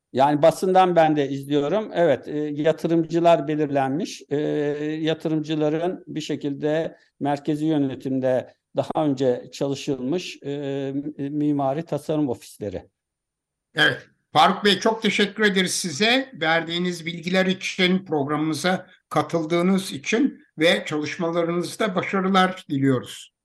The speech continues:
Speaker 1: Çok
Speaker 2: Sağ olun.
Speaker 1: teşekkür ediyorum. Desteklerinizi bekliyoruz.
Speaker 2: Muhakkak, muhakkak, e, gelişmeler oldukça yeni programlar yapabiliriz. Duyurularınız olduğu zaman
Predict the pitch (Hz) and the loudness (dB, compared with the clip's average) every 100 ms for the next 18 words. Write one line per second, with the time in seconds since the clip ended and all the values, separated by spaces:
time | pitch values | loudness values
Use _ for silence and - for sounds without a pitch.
0 | - 151 165 156 - 165 - 165 156 139 | 2 6 8 6 2 -2 -2 2 2 4
1 | 143 180 175 151 143 165 147 156 151 165 | 2 2 0 -2 -2 -4 0 0 0 0
2 | 151 139 - 143 117 95 - _ _ _ | 0 0 -2 0 0 -4 -14 _ _ _
3 | _ _ - 151 175 202 - 147 - _ | _ _ -2 2 4 4 4 0 0 _
4 | 135 147 165 - 208 208 - - _ _ | -2 0 0 0 0 0 -6 -18 _ _
5 | - 147 147 135 151 156 - 180 180 175 | -2 0 0 0 0 0 -2 2 4 4
6 | 175 165 - - 202 226 214 151 156 160 | 0 -2 -12 -4 0 0 0 -2 0 0
7 | 156 - 156 151 151 160 165 170 175 175 | -4 -8 -2 0 2 0 2 2 2 0
8 | 180 175 175 175 175 - - - - 143 | -2 -2 -2 0 -2 -6 -16 -20 -6 2
9 | 156 156 165 165 165 170 156 160 151 151 | 4 4 4 4 4 0 2 2 0 -4
10 | 156 135 151 175 262 - | -4 -2 -2 2 2 2